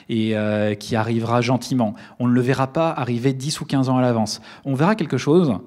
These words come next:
un petit peu aujourd'hui d'ailleurs, si vous discutez avec certains experts, euh, comme sur le végétal. Euh, vous avez des gens qui rigolent, qui disent : « Ça n'existe pas, c'est un pour cent du su-, euh, des ventes. » C'est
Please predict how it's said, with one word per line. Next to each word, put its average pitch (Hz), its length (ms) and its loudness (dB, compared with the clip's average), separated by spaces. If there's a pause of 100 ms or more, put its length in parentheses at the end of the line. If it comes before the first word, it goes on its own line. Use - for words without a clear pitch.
(240)
un 160 100 0
petit 202 160 -4
peu 254 120 -4
aujourd'hui 147 380 0
d'ailleurs, 117 280 0
si - 160 -12
vous 110 100 -10
discutez - 340 -8
avec 131 120 -2
certains 107 280 -6
experts, 131 440 -6 (400)
euh, 117 200 -6 (800)
comme 151 260 0
sur 139 200 -6
le 131 60 -2
végétal. 135 540 -2 (320)
Euh, 110 180 -6
vous 110 120 -8
avez 107 120 0
des 107 120 -4
gens 117 160 -6
qui 113 160 -10
rigolent, 107 340 -4
qui - 100 -16
disent : « 107 120 -12
Ça - 80 -6
n'existe 104 400 -6
pas, 95 220 -8
c'est - 140 -8
un 98 120 -6
pour - 180 -12
cent 117 180 -6
du 110 80 -2
su-, 123 200 -8
euh, 107 480 2
des 113 160 0
ventes. » 113 400 -2 (1000)
C'est - 280 -4